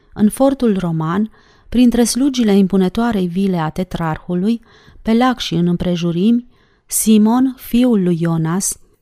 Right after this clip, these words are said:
era cunoscut ca Marele Pescar. Încă din fragedă copilărie, mereu răzvrătitul Simon fusese o adevărată pacoste pe capul părinților. E adevărat că el respecta legile,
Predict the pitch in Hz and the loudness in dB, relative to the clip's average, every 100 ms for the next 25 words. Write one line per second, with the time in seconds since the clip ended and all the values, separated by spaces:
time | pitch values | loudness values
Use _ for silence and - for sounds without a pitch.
0 | _ 202 196 185 247 262 233 185 - 196 | _ -4 -2 0 -2 2 2 0 -4 -8
1 | 214 - 185 - - _ 180 196 240 262 | -8 -6 -4 -4 -8 _ 0 2 2 2
2 | 233 220 190 - - 143 147 - _ _ | 0 -2 -4 -4 -8 -10 -10 -14 _ _
3 | _ _ _ _ _ _ _ _ _ _ | _ _ _ _ _ _ _ _ _ _
4 | _ _ _ _ _ - 262 254 208 208 | _ _ _ _ _ 2 4 4 2 2
5 | 208 269 269 196 165 - 165 160 160 160 | 2 -2 -2 -2 -6 -6 -6 -4 -4 -2
6 | 175 208 214 - - _ 214 220 254 262 | -2 -2 -4 -8 -20 _ 0 4 4 4
7 | 190 170 160 165 190 - 170 - 208 214 | 4 0 -2 -4 -4 -2 -2 0 0 2
8 | 208 208 - 185 220 - 208 196 185 175 | 2 0 -2 -2 -2 -2 -2 -2 -2 -2
9 | 185 226 202 - 160 - 170 - 165 156 | -4 -4 -6 -6 -8 -6 -8 -8 -8 -10
10 | - 147 165 165 185 185 151 - 151 - | -8 -8 -6 -4 -2 -2 -2 -4 -10 -12
11 | - _ _ _ _ _ _ _ 226 226 | -16 _ _ _ _ _ _ _ -2 2
12 | 233 226 240 277 - 196 185 196 196 202 | 4 4 2 0 0 -2 0 0 0 -2
13 | - 196 - 240 165 156 156 151 147 | -4 -6 -4 -2 -2 -4 -8 -8 -10